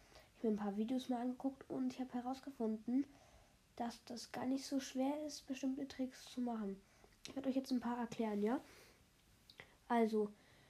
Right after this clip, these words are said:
ähm, zu bestimmten Welten, ja? Also zum Beispiel bei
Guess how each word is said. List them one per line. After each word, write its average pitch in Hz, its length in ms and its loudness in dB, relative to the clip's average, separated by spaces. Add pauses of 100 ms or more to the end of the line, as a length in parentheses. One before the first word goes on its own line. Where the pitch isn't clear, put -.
(360)
ähm, 262 1400 4
zu 254 120 -4
bestimmten 226 680 0
Welten, 214 440 2
ja? 226 260 -2 (300)
Also 240 280 2
zum 240 180 0
Beispiel 240 200 -2
bei 233 300 -2